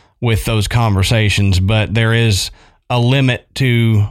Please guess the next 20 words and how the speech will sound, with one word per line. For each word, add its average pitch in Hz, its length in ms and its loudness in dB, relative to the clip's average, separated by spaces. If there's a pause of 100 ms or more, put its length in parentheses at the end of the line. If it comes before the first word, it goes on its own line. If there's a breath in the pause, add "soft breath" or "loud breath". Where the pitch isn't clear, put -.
um, 107 560 0
what 143 260 -2
time 147 420 0
we 123 160 0
all 110 200 0
had. 98 360 2
It, 107 160 -4
it 117 140 -2
was 104 200 0
late 127 300 0
at - 100 -8
night, 123 440 -4
and 107 360 -2
we 107 100 0
were 104 120 0
all 113 180 2
getting 104 300 -2
kinda 110 240 -2
tired, 123 500 0
and 95 240 -2